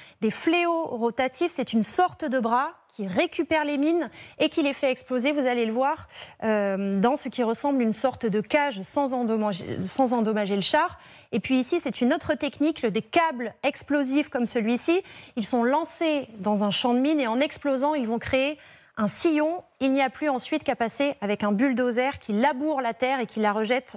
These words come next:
sur le côté avec les mines. Si le déminage est manqué, c'est toute l'opération qui peut capoter.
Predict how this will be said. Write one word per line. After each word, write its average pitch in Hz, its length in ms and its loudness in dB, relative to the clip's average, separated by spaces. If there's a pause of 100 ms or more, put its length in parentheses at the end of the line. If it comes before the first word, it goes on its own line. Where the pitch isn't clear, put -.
sur - 280 0
le 240 100 0
côté 262 400 -2 (480)
avec 285 300 0
les 262 100 0
mines. 214 340 0 (200)
Si - 240 2
le 320 120 2
déminage 285 420 2
est 226 80 -2
manqué, 269 400 0
c'est - 320 -6
toute 370 260 2
l'opération 269 800 -2
qui 233 140 -4
peut 233 100 0
capoter. 233 560 0